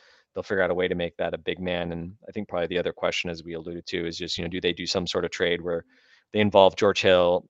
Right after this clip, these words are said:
and or Gray-, Grayson Allen, right? That's probably the, the one other big thing to watch for this summer is just, again, do they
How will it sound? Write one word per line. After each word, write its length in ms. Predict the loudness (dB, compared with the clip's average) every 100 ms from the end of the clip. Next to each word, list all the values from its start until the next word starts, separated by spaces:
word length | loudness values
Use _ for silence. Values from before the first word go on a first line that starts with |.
| _
and 200 | -4 0
or 360 | 0 0 -2 -4
Gray-, 240 | -2 -2
Grayson 320 | -2 -2 0 0
Allen, 200 | 0 -2
right? 240 | -4 -6 -10 _ _ _ _ _ -20 -4
That's 180 | -4 -2
probably 240 | 2 4
the, 200 | 2 -4 -4
the 120 | -2
one 220 | 4 6
other 200 | 6 2
big 260 | 0 -2 -2
thing 220 | -4 -4
to 100 | -2
watch 400 | 0 0 -2 -6
for 200 | -2 -4
this 180 | -2 -4
summer 360 | -4 -4 -4
is 140 | -6 -10
just, 240 | -12 -12 -16 -6
again, 220 | -4 -4
do 80 | -4
they 220 | -6